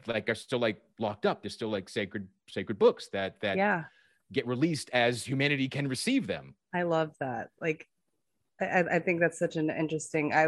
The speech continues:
Speaker 2: I would really like to hear more about that, um, after the show, 'cause we have a few more minutes left.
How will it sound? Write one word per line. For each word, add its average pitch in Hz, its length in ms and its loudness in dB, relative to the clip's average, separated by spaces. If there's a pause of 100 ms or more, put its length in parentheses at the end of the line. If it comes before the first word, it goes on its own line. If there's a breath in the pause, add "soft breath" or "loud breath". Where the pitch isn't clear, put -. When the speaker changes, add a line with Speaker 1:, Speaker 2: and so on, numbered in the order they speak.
(100)
Speaker 2:
I 156 80 4
would 156 140 2
really 151 220 2
like 143 240 0
to 143 100 -12
hear 143 220 0
more 139 160 2
about 135 320 0
that, 131 260 2
um, 131 380 0 (120)
after 131 600 0 (460)
the 143 80 -6
show, 139 400 2 (100)
'cause 131 360 -10
we 143 200 -4
have 139 160 0
a 131 60 -8
few 143 200 -4
more 139 140 0
minutes 135 340 -4
left. 139 360 -2